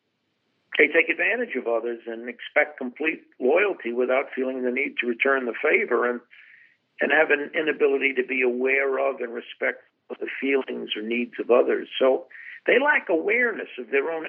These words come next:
arrogant, conceited, and pretentious and boastful manner. So as a result, they never get to really embrace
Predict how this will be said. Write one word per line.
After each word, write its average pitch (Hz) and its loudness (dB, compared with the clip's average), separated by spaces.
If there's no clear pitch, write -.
arrogant, 147 -2
conceited, 139 -6
and 120 -4
pretentious 127 0
and 110 -10
boastful 127 2
manner. 127 2
So 165 6
as 214 6
a 175 -2
result, 160 0
they 175 2
never 185 0
get 151 -2
to 110 -8
really 131 -2
embrace 123 2